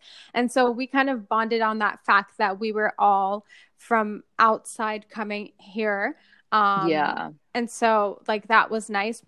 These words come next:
Speaker 1: But regardless, yes, I, I can relate to the whole outcast thing. Um,
Speaker 2: Definitely. Mm-hmm.
Speaker 1: and I think that Harry, even though he was famous, even though the books are after, like, named after him, it's all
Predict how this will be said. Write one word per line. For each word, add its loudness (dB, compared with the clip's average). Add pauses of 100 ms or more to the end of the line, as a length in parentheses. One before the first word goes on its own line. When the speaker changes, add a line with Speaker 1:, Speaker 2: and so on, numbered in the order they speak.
Speaker 1:
But -2
regardless, 0
yes, -8
I, -2
I 0
can -4
relate -2
to -8
the 0
whole 6
outcast 0
thing. -4 (280)
Um, 6
Speaker 2:
Definitely. -12 (400)
Mm-hmm. -14 (260)
Speaker 1:
and 2
I 6
think 0
that 4
Harry, 4
even 0
though 0
he -2
was -4
famous, 2
even -4
though -2
the -4
books 0
are 8
after, 4
like, -8
named -4
after -4
him, -14
it's -20
all 2